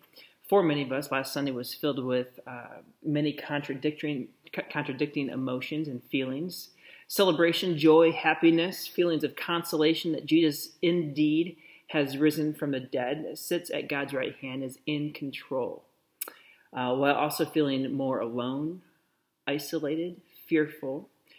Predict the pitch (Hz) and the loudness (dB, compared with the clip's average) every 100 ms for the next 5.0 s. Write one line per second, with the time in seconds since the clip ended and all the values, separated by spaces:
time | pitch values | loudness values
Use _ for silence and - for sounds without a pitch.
0 | - _ - - - 147 156 - - 131 | -20 _ -10 -10 -2 -2 -2 -6 -8 -6
1 | - 143 143 - 131 131 131 - 139 139 | -4 0 0 0 -4 -4 -4 -6 -8 -8
2 | - 113 - 127 - 123 117 117 - - | -8 -12 -8 -8 -8 -8 -8 -8 -10 -12
3 | 170 - _ _ _ _ _ _ _ _ | -12 -16 _ _ _ _ _ _ _ _
4 | - 147 147 151 160 156 147 165 170 | -10 -2 0 2 4 4 6 6 6